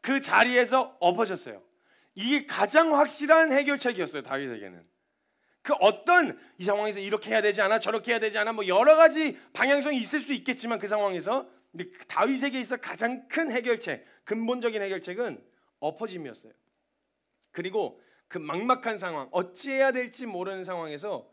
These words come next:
기도하며 그 기도를 들으시는 하나님은 나의 피난처시고 피할 반석이 되시고 요새이시고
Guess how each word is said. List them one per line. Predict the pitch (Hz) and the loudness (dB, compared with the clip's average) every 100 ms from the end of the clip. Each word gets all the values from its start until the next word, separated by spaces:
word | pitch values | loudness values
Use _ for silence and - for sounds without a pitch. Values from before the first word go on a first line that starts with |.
| _ _ _ | _ _ _
기도하며 | - 180 214 170 160 175 110 _ _ | -14 -6 -4 -4 -6 -8 -10 _ _
그 | - 233 | -10 -10
기도를 | - 196 220 220 214 | -10 -12 -10 -10 -10
들으시는 | 180 214 196 196 202 180 _ _ | -10 -8 -8 -8 -10 -12 _ _
하나님은 | - - 294 233 254 240 123 - _ _ - | -6 0 0 0 -2 -2 -4 -16 _ _ -6
나의 | 147 175 196 196 - | -2 0 0 -4 -10
피난처시고 | - 311 302 - - 196 185 226 - _ _ _ - | 0 4 4 2 -4 -4 -4 -4 -6 _ _ _ -10
피할 | 285 294 269 262 | 2 6 6 4
반석이 | - 226 240 269 254 | -2 -2 0 0 0
되시고 | 233 - 185 190 240 - _ _ _ 156 | -4 -4 -2 -2 -2 -6 _ _ _ -2
요새이시고 | 247 262 277 262 226 208 247 - | 0 0 -2 -2 -4 -2 -2 -4